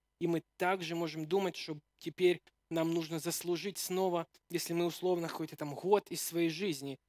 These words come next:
э, на протяжении года ничего не делали, и мы,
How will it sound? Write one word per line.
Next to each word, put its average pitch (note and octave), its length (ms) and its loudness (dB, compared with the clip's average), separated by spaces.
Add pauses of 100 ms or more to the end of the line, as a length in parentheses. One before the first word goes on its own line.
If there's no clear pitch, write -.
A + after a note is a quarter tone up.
(260)
э, C#3 260 -4
на D3 100 -4
протяжении E3 480 -4
года D#3 280 2
ничего D3+ 260 -4
не C#3+ 140 -4
делали, F#3 380 4
и D3+ 140 2
мы, D3+ 380 -2